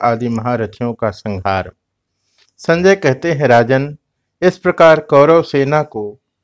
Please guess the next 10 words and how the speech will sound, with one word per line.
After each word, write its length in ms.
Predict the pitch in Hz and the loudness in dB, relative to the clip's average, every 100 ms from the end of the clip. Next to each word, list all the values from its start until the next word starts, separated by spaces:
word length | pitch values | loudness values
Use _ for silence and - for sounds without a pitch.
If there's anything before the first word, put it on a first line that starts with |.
| _ _ _ _ | _ _ _ _
अर्जुन 400 | - 147 156 190 | 0 0 2 0
की 220 | 190 185 175 | 0 -2 0
मार 400 | 135 123 143 151 | 0 2 2 0
से 200 | - 160 | -4 -6
पीड़ित 440 | - 135 151 160 _ _ _ _ 139 | -2 0 0 -2 _ _ _ _ -2
होती 300 | 143 143 123 | -2 -2 0
देख 420 | 135 147 143 _ _ _ _ _ | 2 2 -2 _ _ _ _ _
कृतवर्मा, 640 | 165 160 170 165 160 165 160 | -2 -2 2 2 2 0 -2
कृपाचार्य, 840 | - 127 147 143 147 143 135 - | -4 0 2 4 4 4 4 -2
अश्वत्थामा, 920 | 127 - 147 - - 131 127 123 123 | -4 0 -2 -2 -2 0 0 -2 -4